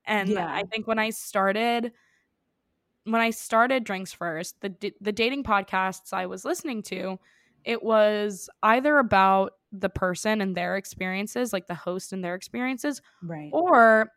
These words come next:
Speaker 1: it was talking to influencers, talking to celebrities.
Speaker 2: Yeah.
Speaker 1: And those dating experiences are not relatable to a normal person,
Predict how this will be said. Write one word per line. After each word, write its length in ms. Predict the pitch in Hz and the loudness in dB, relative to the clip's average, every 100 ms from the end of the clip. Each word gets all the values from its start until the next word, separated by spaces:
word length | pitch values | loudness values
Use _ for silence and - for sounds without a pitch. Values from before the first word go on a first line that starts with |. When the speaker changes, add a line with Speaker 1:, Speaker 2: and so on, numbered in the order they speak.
| _ | _
Speaker 1:
it 140 | - 240 | -4 0
was 380 | 233 220 202 - | 0 0 -2 -8
talking 420 | 208 196 220 214 | -2 0 0 -4
to 120 | 226 | -4
influencers, 680 | 220 294 277 208 180 175 175 | -4 -2 -2 -2 -8 -10 -6
talking 300 | 180 180 202 | -6 -6 -10
to 100 | 233 | -10
celebrities. 720 | - 233 269 240 - 76 - | -8 -4 -4 -4 -8 -12 -10
Speaker 2:
Yeah. 380 | 175 165 156 160 175 180 - | -8 -8 -10 -12 -16 -12 0
Speaker 1:
And 560 | 240 233 233 233 226 - _ _ _ _ _ _ - | 4 4 2 2 -2 -6 _ _ _ _ _ _ -18
those 600 | 202 254 254 294 330 226 | -2 2 4 4 0 -2
dating 360 | 226 214 240 254 | 0 0 0 -2
experiences 720 | 262 - 277 294 285 311 269 | -6 -6 -2 -2 -2 -4 0
are 100 | 226 | -2
not 440 | 208 214 294 359 - - | 2 2 2 -2 -8 -8
relatable 760 | 220 208 214 277 226 - - | -2 0 0 2 0 -2 -8
to 360 | - 208 202 196 | -8 -4 -2 -2
a 80 | - | -4
normal 380 | 202 202 208 202 | -4 -2 0 0
person, 640 | - 233 226 190 180 190 | 2 0 0 -2 -2 -4